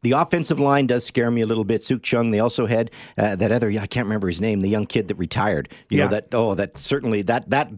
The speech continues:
Speaker 1: that drew them, you know, 'cause that was unexpected.
Speaker 2: Mm-hmm.
Speaker 1: And so when you lose, you know, two-fifths of your offensive line, uh, that is gonna be a big blow for that team. So, you know, uh, I think that was Gordon, wasn't it? Yeah, I'm trying to think of it.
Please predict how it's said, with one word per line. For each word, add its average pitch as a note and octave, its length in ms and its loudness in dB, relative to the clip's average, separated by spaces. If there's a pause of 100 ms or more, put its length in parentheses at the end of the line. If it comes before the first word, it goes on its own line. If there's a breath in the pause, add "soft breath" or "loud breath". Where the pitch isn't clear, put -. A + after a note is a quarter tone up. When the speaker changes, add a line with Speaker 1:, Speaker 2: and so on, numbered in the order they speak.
(180)
Speaker 1:
that D3 240 2
drew C3+ 240 0
them, A#2+ 160 0
you A#2+ 80 2
know, A#2 100 0
'cause - 100 -8
that F3+ 180 2
was C#3+ 140 -2
unexpected. - 680 -2 (140 loud breath)
Speaker 2:
Mm-hmm. A2+ 140 0
Speaker 1:
And - 120 2
so A#2+ 140 2
when A2+ 160 2
you D3+ 180 0
lose, C3+ 380 2
you B2+ 80 -2
know, A2+ 100 0
two-fifths A#2+ 480 -2
of G2+ 80 -2
your G2 140 2
offensive G2+ 400 -2
line, G2 320 0 (320 loud breath)
uh, F2+ 240 -2
that A#2 320 0
is G#2 120 -2
gonna G2+ 180 -2
be F#2+ 120 0
a F#2 80 0
big E2+ 320 -2
blow G#2 380 2
for F#2+ 160 -4
that E2 240 -2
team. D#2 300 -2 (200 loud breath)
So, G3+ 540 2 (160 loud breath)
you C#3+ 120 0
know, C#3 280 4
uh, C3 280 2
I C3 100 0
think D3 160 -2
that A#2+ 80 2
was G2 120 -2
Gordon, F2 340 -2
wasn't E2 220 -2
it? - 60 -4
Yeah, G2 140 -2 (100)
I'm F2 80 -8 (100)
trying F#2+ 180 -4
to D2+ 60 -4
think G#2+ 200 -4
of B2 80 0
it. C#3+ 100 -4